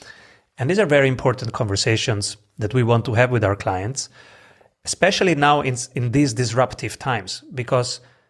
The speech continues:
it's super relevant for everybody to find the fifteen percent that they can cut right now and in the next month have a leaner budget with a higher impact.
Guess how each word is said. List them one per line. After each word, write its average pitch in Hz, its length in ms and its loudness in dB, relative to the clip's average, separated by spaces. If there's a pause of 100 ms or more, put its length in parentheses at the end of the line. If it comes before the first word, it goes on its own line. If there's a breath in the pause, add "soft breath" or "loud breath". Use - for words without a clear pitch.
(360 soft breath)
it's 139 160 -2
super 202 280 2
relevant 147 420 4
for 143 120 0
everybody 123 400 2
to 120 140 -4
find 120 340 2
the 120 80 4
fifteen 120 360 -2
percent 117 320 -2
that 104 140 -2
they 110 120 2
can 110 240 -4
cut - 420 -2 (280)
right 120 320 2
now 120 400 2 (480 soft breath)
and 120 180 2
in 120 100 2
the 120 80 2
next 127 440 0
month 110 500 0 (120)
have 113 500 0 (540)
a 120 100 0
leaner 139 960 2
budget 113 560 0
with 160 220 0
a 170 80 2
higher 202 480 4
impact. 202 560 -2